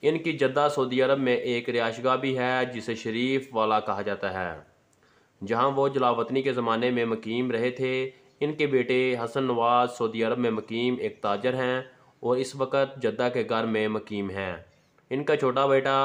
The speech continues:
हसन नवाज भी है, जो एक ताजर है और लंदन में रहता है। नवाज ली-, नवाज शरीफ की मई दो हज़ार सोलह में लंदन में ओपन हार्ट सर्जरी हुई थी। ये इनका दूसरा ओपन हार्ट ऑपरेशन था।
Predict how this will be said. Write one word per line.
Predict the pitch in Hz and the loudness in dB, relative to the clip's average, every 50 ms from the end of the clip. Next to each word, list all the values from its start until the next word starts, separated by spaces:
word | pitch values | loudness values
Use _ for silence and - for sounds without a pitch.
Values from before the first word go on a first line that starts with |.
| 135 123 | 2 0
हसन | 117 113 - 139 135 | -2 -4 -2 -2 0
नवाज | 131 131 123 123 123 127 131 135 127 123 | 0 2 2 4 4 4 4 4 2 -2
भी | 123 131 120 | -2 -4 -2
है, | 117 117 120 123 120 | 0 0 0 0 0
जो | 120 127 123 | 0 0 -2
एक | 117 - - | -2 -4 -4
ताजर | - 113 107 110 120 131 127 | -2 0 0 2 2 0 0
है | 127 127 127 123 | 2 2 2 0
और | 123 120 117 113 113 | 0 -2 -4 -4 -2
लंदन | 110 107 107 107 110 110 | -4 -4 -2 -2 -4 -2
में | 110 107 | -2 -2
रहता | 104 98 92 - 104 98 | -2 -4 -4 -4 -6 -6
है। | 92 95 92 85 78 73 - _ _ _ _ _ _ _ _ _ _ _ _ _ _ _ _ _ - | -6 -6 -8 -8 -10 -12 -18 _ _ _ _ _ _ _ _ _ _ _ _ _ _ _ _ _ -6
नवाज | 107 110 110 110 107 107 101 | -4 0 2 2 2 2 2
ली-, | 110 127 131 127 127 - 135 131 | 0 -2 -2 -2 -4 -4 -4 -2
नवाज | 123 120 117 113 110 | 0 2 2 0 0
शरीफ | 113 - 117 127 135 131 131 | -2 -2 -2 -2 -2 -2 -2
की | - 127 | -4 -4
मई | 117 110 113 127 127 | -2 0 0 0 0
दो | 123 127 120 | 0 0 0
हज़ार | 117 113 123 120 117 | 0 0 0 -2 -2
सोलह | - - 117 120 123 127 | -2 -4 -2 0 0 2
में | 123 110 104 95 90 87 - _ _ _ _ _ _ _ _ _ _ _ _ _ _ - | 2 0 -2 -2 -4 -6 -10 _ _ _ _ _ _ _ _ _ _ _ _ _ _ -8
लंदन | 110 110 113 117 123 135 139 139 | -4 -2 -2 0 0 0 0 0
में | 139 135 - | 0 -2 -2
ओपन | - 117 107 - 139 131 120 | 0 -2 -2 0 0 -2 0
हार्ट | 104 113 117 123 127 127 | 0 2 2 2 2 2
सर्जरी | 123 - 117 110 113 123 127 113 | 0 -4 -4 -4 -2 -2 -2 -2
हुई | 107 117 131 127 | 0 -2 -4 -4
थी। | 127 139 135 127 127 127 127 127 - _ _ _ _ _ - | -4 -4 -2 -2 -2 -2 -4 -6 -10 _ _ _ _ _ -6
ये | 143 151 | -6 -4
इनका | - 151 139 127 135 135 127 | -2 -2 -4 -2 0 -2 -2
दूसरा | 120 123 123 120 120 - 135 135 | 0 -2 -4 -4 -4 -2 -2 -2
ओपन | - 113 110 - 120 110 | 0 -2 -2 -2 -4 -4
हार्ट | 104 110 113 120 123 123 123 | 0 2 2 2 2 0 -2
ऑपरेशन | - - - 101 98 - 110 107 98 | -6 -10 -8 -8 -6 -4 -4 -6 -6
था। | 98 95 87 | -6 -6 -6